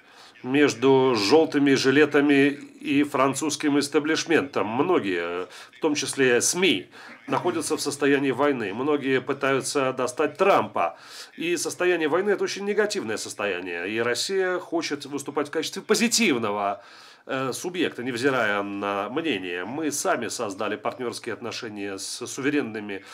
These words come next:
фондами по управлению состояниями во всём мире. Мы активно инвестируем, э, в них и получаем хорошую ставку прибыли в долларах, позитивную ставку прибыли в долларах. И это уже указывает на то, что Россия — это привлекательный рынок.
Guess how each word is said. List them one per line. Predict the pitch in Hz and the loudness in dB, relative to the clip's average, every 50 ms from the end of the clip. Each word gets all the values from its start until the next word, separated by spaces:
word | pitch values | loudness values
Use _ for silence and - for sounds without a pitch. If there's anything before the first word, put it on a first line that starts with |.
| - - - _ | -18 -20 -20 _
фондами | - - 151 131 127 123 120 117 | -6 -2 -2 -2 0 -2 -4 -4
по | 113 92 120 | -6 -6 -6
управлению | 117 110 107 110 113 113 110 113 104 | -6 -4 -4 -4 -4 -4 -6 -6 -8
состояниями | - - - 127 113 107 110 107 | -10 -10 -6 -6 -6 -6 -6 -6
во | 110 127 127 | -6 -6 -4
всём | - - 165 160 175 | -4 -4 -6 -6 -4
мире. | 165 123 98 104 | -4 -4 -4 -4
Мы | 117 127 113 110 | -4 -6 -4 -4
активно | 110 104 - - 151 131 127 127 117 | -6 -6 -6 -6 -6 -6 -4 -6 -6
инвестируем, | 113 113 113 131 123 - - 151 147 147 143 139 139 139 139 - - - - - - - - | -6 -8 -8 -10 -8 -8 -6 -2 0 0 0 0 0 -4 -8 -14 -20 -18 -18 -18 -18 -12 -6
э, | - 156 147 | -2 0 0
в | 135 143 180 | 2 0 0
них | 185 185 175 - - | 0 0 -2 -2 -4
и | - 190 175 | -8 -8 -4
получаем | 139 175 175 180 180 - - 185 175 165 | -2 0 0 0 0 2 2 2 2 0
хорошую | - - 175 175 160 - 160 | 0 -2 -2 -2 -2 -2 -4
ставку | 147 - 151 - - 147 | -4 -4 -4 -4 -4 -4
прибыли | 151 170 151 170 170 175 | -2 0 0 2 0 2
в | 175 | 4
долларах, | - 113 117 107 107 - - | 4 4 4 2 -2 -4 -2
позитивную | 160 156 202 208 - 151 120 113 113 | -2 -2 -2 -2 -2 -2 -2 -4 -4
ставку | 113 - 120 - - - 113 | -4 -4 -4 -6 -6 -8 -8
прибыли | 120 120 113 110 110 | -8 -6 -6 -6 -6
в | 104 | -4
долларах. | 107 143 143 139 135 135 - | -2 -2 0 0 -2 -4 -2
И | 165 | -2
это | 185 190 - | -2 0 0
уже | 214 202 220 233 | 0 0 2 0
указывает | 226 220 - 220 190 190 175 156 | 0 0 0 0 0 0 -2 -4
на | 170 170 | -4 -6
то, | - 160 | -6 -4
что | - - | -4 -2
Россия — | 151 147 156 151 - 170 160 | -2 -2 -2 -2 -2 -2 -2
это | 160 160 147 | -2 -4 -6
привлекательный | 147 165 170 160 185 208 202 202 156 139 - 139 127 127 127 123 | -4 -4 -4 -2 -2 -2 0 0 -2 -2 -2 -6 -6 -6 -6 -6
рынок. | 139 131 123 117 - | -4 -6 -6 -8 -12